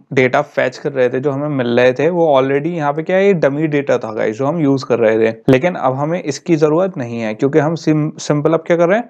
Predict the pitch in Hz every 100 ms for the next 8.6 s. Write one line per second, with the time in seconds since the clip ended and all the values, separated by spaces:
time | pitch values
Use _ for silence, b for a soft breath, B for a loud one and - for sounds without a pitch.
0 | - 131 147 156 156 160 165 160 175 220
1 | 151 147 175 156 147 151 151 131 117 117
2 | 120 120 117 - 151 135 131 - - 160
3 | 160 190 196 - 147 135 - 180 180 147
4 | 151 214 233 - 127 123 165 208 - -
5 | 104 98 98 92 107 117 - 139 120 -
6 | - 120 127 127 - 131 131 131 107 120
7 | 117 139 135 - 127 131 - 127 123 131
8 | 147 156 160 185 190 -